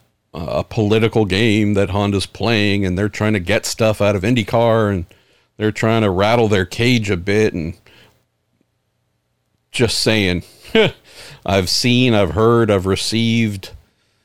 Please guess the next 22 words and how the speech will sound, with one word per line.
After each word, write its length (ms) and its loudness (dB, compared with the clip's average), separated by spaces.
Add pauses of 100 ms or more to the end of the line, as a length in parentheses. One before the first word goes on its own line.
(1000)
those 440 2 (200)
instances 720 -2
where 280 4
a 40 2
manufacturer 1160 0
or 160 -2
similar 400 0
has 200 -4
done 440 -2
something 560 -4
like 300 -10
that. 320 -16 (420)
And 140 0
it 100 0
was 380 0
all 320 0
part 280 -2
of 80 -2
a 80 -4
strategy, 960 -6 (260)
some 200 -2
strategery. 1040 -4